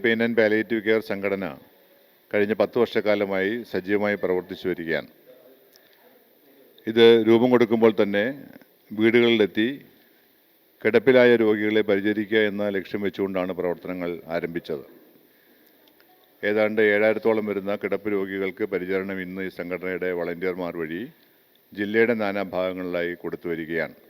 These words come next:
ഈ സർവീസിനോടൊപ്പം തന്നെയാണ് ഞങ്ങൾ രണ്ടായിരത്തി പതിനേഴ് മുതൽ എറണാകുളം ജില്ലയിൽ പുതിയൊരു സംരംഭമായ സൗജന്യ ഫിസിയോതെറാപ്പി സേവനം കൂടി നടപ്പിലാക്കാൻ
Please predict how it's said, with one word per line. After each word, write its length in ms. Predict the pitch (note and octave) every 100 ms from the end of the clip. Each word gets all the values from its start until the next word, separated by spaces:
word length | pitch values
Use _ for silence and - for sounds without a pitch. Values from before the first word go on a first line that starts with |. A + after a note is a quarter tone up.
| _ _ _ _ _ _ _ _ -
ഈ 40 | A#2+ B2
സർവീസിനോടൊപ്പം 640 | A2 A#2 A#2+ A2+ - A2 G#2
തന്നെയാണ് 420 | G#2 F#2 E2+ F#2+ C#3 - _ _ _ F2
ഞങ്ങൾ 240 | F#2+ F#2+ G2 A2+ - _ - - - _ _ _ _ -
രണ്ടായിരത്തി 420 | G#2 A#2 A2+ A#2 G#2+
പതിനേഴ് 360 | G2+ G#2+ G#2+ G2+
മുതൽ 200 | F#2 E2+ B1+ _ _ _ -
എറണാകുളം 420 | G2 G2+ G2+ F#2+ F#2
ജില്ലയിൽ 320 | F2 F#2+ A2 A#2 -
പുതിയൊരു 360 | G#2+ A2 G#2+ G#2
സംരംഭമായ 580 | G2 F#2 F#2+ F2+ E2+ D#2 F2+ D#3 - - _ _ _ -
സൗജന്യ 480 | G2 G2+ G#2+ A#2 A#2+ B2+ G2
ഫിസിയോതെറാപ്പി 640 | G2+ A2 A2 G#2+ G2+ G2 G2
സേവനം 300 | F#2+ F2+ F2+ F2
കൂടി 140 | F2
നടപ്പിലാക്കാൻ 520 | F2 E2 F2+ E2+ E2